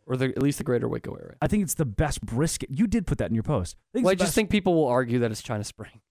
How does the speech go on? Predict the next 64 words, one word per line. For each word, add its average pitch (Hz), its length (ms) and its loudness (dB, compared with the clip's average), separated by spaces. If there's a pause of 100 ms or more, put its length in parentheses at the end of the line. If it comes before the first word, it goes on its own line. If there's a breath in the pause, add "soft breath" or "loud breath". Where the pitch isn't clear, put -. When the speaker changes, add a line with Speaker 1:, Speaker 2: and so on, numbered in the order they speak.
(240)
Speaker 1:
So 120 80 -16
I'm 117 120 -16
like, 113 180 -2
"Okay, 120 180 -2
fine." - 380 -12
Speaker 2:
It's 165 100 -2
not 220 140 2
even 165 100 4
Speaker 1:
I 175 60 4
think 170 160 2
it's, - 120 -4
I 170 140 4
think 175 100 0
it's 165 140 -4
the 156 80 0
best 160 240 0
of 139 80 -2
this 135 140 0
whole 117 160 0
area. - 80 -4
Speaker 2:
It's - 60 -6
not 170 80 0
even 165 120 2
really 165 160 2
China 110 220 -2
Spring. 135 260 -2
It's 92 100 -4
kind 135 200 0
of, 117 100 -4 (220)
kind 151 100 2
Speaker 1:
It's 151 80 0
Speaker 2:
of - 80 -4
Speegleville. 175 240 2
Speaker 1:
kinda 175 220 4
nothing, 131 340 0
yeah, 127 240 2
Speaker 2:
But 143 60 2
also 151 220 2
a 139 40 4
little 135 180 2
bit 131 120 4
of 120 40 2
Speaker 1:
Speegleville. 131 160 2
Speaker 2:
Woodway, 208 280 4
maybe? 220 360 2 (640)
Uh, 107 140 0
that 135 140 2
was 180 100 4
Speaker 1:
Yeah, 285 200 2
Speaker 2:
the 143 120 0
Lariat 156 460 2
Speaker 1:
maybe. - 20 0 (100)
Speaker 2:
post - 220 -4 (140)
put 139 200 -2
Woodway 131 500 -2
in 127 180 0
Woodway, 156 320 0
Texas. - 420 -4
And 104 80 -14
I 98 60 -8
was 101 80 -6
like, 254 80 -4
"Oh, 165 120 0
that's, - 320 -6